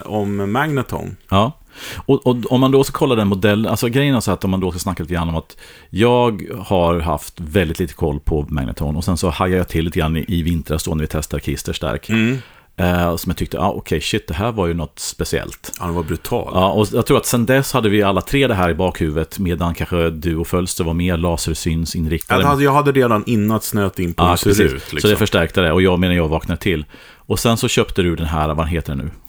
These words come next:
Speaker 1: Panoramic Stereo.
Speaker 2: Panoramics, ganska nyligen, och det är det två tian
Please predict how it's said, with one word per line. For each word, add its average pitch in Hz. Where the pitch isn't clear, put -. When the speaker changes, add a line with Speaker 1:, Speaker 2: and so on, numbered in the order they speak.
Speaker 1:
Panoramic 110
Stereo. 87
Speaker 2:
Panoramics, 87
ganska 87
nyligen, 82
och 95
det 95
är 90
det 82
två 85
tian 80